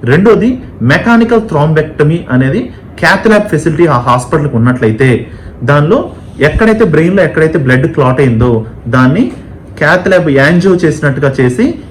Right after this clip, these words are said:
ఎక్కడైతే బ్రెయిన్లో బ్లడ్ క్లాట్ ఉన్నదాన్ని, రక్తనాళాల్లో ఆగిపోయిన రక్తాన్ని,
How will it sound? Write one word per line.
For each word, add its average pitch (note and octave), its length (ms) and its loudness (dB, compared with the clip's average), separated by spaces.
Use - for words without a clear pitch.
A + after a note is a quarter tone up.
ఎక్కడైతే G#3 460 2
బ్రెయిన్లో E3 400 2
బ్లడ్ C#3 400 0
క్లాట్ D3 280 0
ఉన్నదాన్ని, C#3 380 2
రక్తనాళాల్లో E3+ 1040 0
ఆగిపోయిన E3 640 2
రక్తాన్ని, C3 800 0